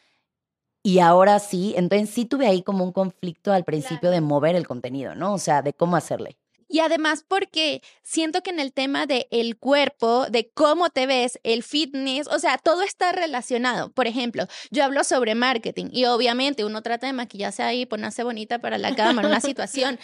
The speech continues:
Speaker 3: Pero no es lo
Speaker 2: Pero,
Speaker 3: mismo.
Speaker 2: pero, pero no importa si un día, por ejemplo, me ven como más gordita, menos gordita, con el ca-, un chongo en el cabello. O sea,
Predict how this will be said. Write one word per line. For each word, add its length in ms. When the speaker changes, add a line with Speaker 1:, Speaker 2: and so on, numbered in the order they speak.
Speaker 3:
Pero 160
no 60
es 100
lo 120
Speaker 2:
Pero, 120
Speaker 3:
mismo. 400
Speaker 2:
pero, 220
pero 220
no 280
importa 600
si 280
un 300
día, 240
por 180
ejemplo, 400
me 120
ven 260
como 200
más 200
gordita, 400
menos 260
gordita, 460
con 100
el 100
ca-, 140
un 180
chongo 240
en 100
el 100
cabello. 320
O 80
sea, 180